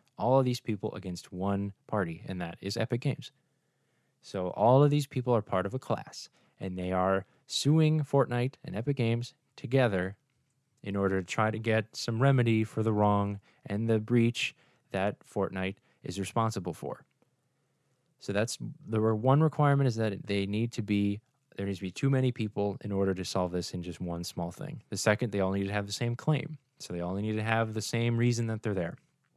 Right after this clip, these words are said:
They can't have one guy sue because, "Oh yeah, they harassed me with emails,"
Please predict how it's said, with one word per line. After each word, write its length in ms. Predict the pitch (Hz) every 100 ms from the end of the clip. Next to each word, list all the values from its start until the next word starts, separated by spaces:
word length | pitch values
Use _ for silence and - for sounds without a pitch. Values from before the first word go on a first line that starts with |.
| _ _ _ -
They 100 | 101
can't 220 | 107 104
have 180 | 113 104
one 160 | 110
guy 180 | 110 110
sue 240 | 110 110
because, 360 | 107 107 110 101
"Oh 100 | 110
yeah, 160 | 110 104
they 120 | 98
harassed 440 | 101 98 101 -
me 100 | 101
with 160 | 98 -
emails," 480 | 101 92 85 76